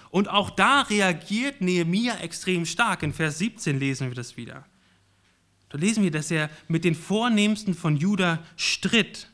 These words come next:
Ja, und ihn, und ihn vorwirft, „Was ist das für eine schlimme Sache, die ihr tut, dass ihr den Sabbat entheiligt?“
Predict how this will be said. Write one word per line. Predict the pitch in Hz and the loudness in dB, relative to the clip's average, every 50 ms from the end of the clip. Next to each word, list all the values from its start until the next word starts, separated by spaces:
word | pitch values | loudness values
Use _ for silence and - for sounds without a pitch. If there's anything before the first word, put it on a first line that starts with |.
| _ _ _ _ _ _ _ _ _ _ _ _ _ _ _ _ _ _ _ _ | _ _ _ _ _ _ _ _ _ _ _ _ _ _ _ _ _ _ _ _
Ja, | - 151 175 | -2 0 2
und | 175 165 165 | 2 2 2
ihn, | 165 170 165 165 | 2 0 0 0
und | 151 156 165 | 0 -2 -2
ihn | 156 160 156 | 0 -2 -2
vorwirft, | - - 220 226 226 170 160 143 139 143 | -2 -2 -4 -2 -2 0 -2 -2 -2 -2
„Was | 151 196 233 262 - - | 0 0 0 0 -2 -6
ist | 190 - - | -12 -4 -2
das | - 220 233 - - | 0 0 0 -2 -2
für | - 190 | -2 -2
eine | 156 151 143 143 | 0 0 0 -2
schlimme | 143 - - - 220 240 226 196 | -2 -4 -4 -2 0 0 2 0
Sache, | 165 143 170 180 185 - 160 | 2 2 0 0 0 -2 -4
die | 147 156 151 | -4 -4 -4
ihr | 143 139 | -4 -4
tut, | 127 - 170 143 127 - - - - - - - - - - | -4 -4 -4 -4 -6 -6 -12 -18 -20 -20 -20 -20 -20 -8 -4
dass | - 147 147 - | -4 -2 -2 -2
ihr | 160 | 0
den | 135 143 139 131 | 0 0 0 0
Sabbat | 123 - - 180 214 226 - 151 131 - - - | -2 -4 -4 -2 -2 -2 -2 -2 -4 -4 -6 -6
entheiligt?“ | 143 139 139 - - 156 147 143 131 113 - - - - - - - | -4 -4 -4 -4 -4 -4 -2 -4 -4 -8 -12 -20 -20 -20 -20 -20 -20